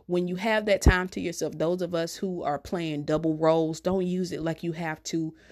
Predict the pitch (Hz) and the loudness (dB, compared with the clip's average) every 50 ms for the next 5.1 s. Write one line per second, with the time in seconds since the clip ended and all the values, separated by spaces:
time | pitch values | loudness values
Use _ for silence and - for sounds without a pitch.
0 | - - - - - 139 143 151 160 160 151 147 147 143 143 - _ _ _ _ | -20 -20 -12 -6 -4 -2 0 2 2 2 2 2 0 -4 -6 -12 _ _ _ _
1 | _ _ _ _ _ - - - - - - - 226 220 - - 196 185 185 180 | _ _ _ _ _ -20 -20 -18 -18 -4 0 0 0 2 2 4 4 4 4 2
2 | 180 - 160 156 156 156 160 147 131 - - 151 156 151 139 131 131 143 - - | -2 -2 -2 0 0 0 -2 -2 -4 -4 -6 -8 -6 -6 -8 -8 -10 -10 -6 -2
3 | - 160 - - - 180 247 269 254 - - - - 220 214 202 185 175 160 160 | 0 2 2 4 6 6 6 6 4 2 -2 -4 -2 0 2 2 2 2 0 -2
4 | 156 156 - - 196 - - - 165 160 156 - 143 151 147 147 147 143 143 139 | -2 -4 -4 -2 -2 -2 0 0 0 0 0 0 -2 -2 0 0 0 0 0 -2
5 | - | -6